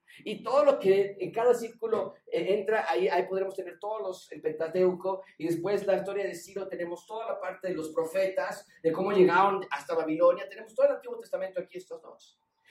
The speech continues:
Y después en el, en el último círculo tenemos todo el Nuevo Testamento, la llegada de Jesús, la expansión del reino en Hechos,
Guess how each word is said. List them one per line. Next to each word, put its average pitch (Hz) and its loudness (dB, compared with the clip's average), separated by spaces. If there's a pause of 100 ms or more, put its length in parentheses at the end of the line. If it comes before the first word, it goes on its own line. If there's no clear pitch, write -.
(120)
Y 190 -8
después 240 4
en 240 2
el, 214 -2
en 185 -4
el 185 -2
último 208 -10
círculo 220 -12
tenemos 214 -8
todo 277 8
el - 8
Nuevo 214 -2
Testamento, 220 -4
la 139 -6
llegada 139 -6
de 143 -8
Jesús, 214 -14
la - -2
expansión - -8
del - -2
reino 143 0
en - -4
Hechos, - -12